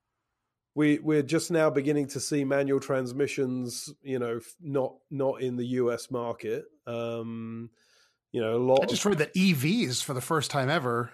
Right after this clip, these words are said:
Speaker 2: outsold manual transmission cars, which is a funny metric,
Speaker 1: Wow,
Speaker 2: but it's an
Speaker 1: that's an
Speaker 2: impressive
Speaker 1: interesting,
Speaker 2: one.
Speaker 1: <laughs> that's really an interest-, that's you've really been cutting
Speaker 2: <laughs>
Speaker 1: the data interestingly there.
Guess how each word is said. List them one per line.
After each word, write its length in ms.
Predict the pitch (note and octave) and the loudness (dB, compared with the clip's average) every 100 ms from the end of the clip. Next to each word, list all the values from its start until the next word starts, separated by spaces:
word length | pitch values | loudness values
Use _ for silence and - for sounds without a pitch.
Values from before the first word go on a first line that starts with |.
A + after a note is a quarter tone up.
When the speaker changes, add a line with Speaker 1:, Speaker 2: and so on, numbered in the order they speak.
| - | 0
Speaker 2:
outsold 760 | D3+ D#3+ - D3+ C#3+ C3+ C3 C3 - | 0 2 0 2 0 0 -4 -8 -4
manual 320 | D3 D3 D3 | -2 0 0
transmission 500 | - C#3+ B2+ C3+ C3 | 0 0 0 -2 -2
cars, 440 | B2+ D3+ G2 - - _ _ _ _ _ _ _ _ | -2 -2 -4 -10 -16 _ _ _ _ _ _ _ _
which 120 | B2+ | -4
is 80 | D3+ | -2
a 40 | |
funny 260 | C#3 A3+ G3+ | 2 4 4
metric, 360 | D3 F#3 B2+ A2+ | 4 2 0 0
Speaker 1:
Wow, 100 | C3 | 2
Speaker 2:
but 100 | C3 | 4
it's 120 | D#3 | 2
an 60 | |
Speaker 1:
that's 60 | B2 | 2
an 60 | A#2+ | 0
Speaker 2:
impressive 340 | G3+ - B2 | 0 0 -2
Speaker 1:
interesting, 60 | A2 | -2
Speaker 2:
one. 100 | A2+ | -4
Speaker 1:
<laughs> 320 | E3+ E3 E3+ | -2 2 2
that's 80 | F#3 | 4
really 140 | D#3+ | 2
an 60 | F3 | 2
interest-, 400 | E3 - - - | -2 -4 -4 0
that's 240 | A3+ - - _ _ _ _ - - - - | 0 -2 -12 _ _ _ _ -10 -10 -6 2
you've 120 | F#3 | 10
really 180 | G#3+ G3+ | 12 12
been 140 | F3 | 10
cutting 280 | E4+ G#3 F3 | 8 8 8
Speaker 2:
<laughs> 20 | |
Speaker 1:
the 220 | F3 D#3 F#3+ | 8 10 10
data 240 | F#3+ F3+ | 10 8
interestingly 680 | F#3 F#3+ F#3 F3+ F3 E3 D#3+ | 8 8 4 6 6 8 8
there. 320 | E3+ D3+ C3+ | 8 6 4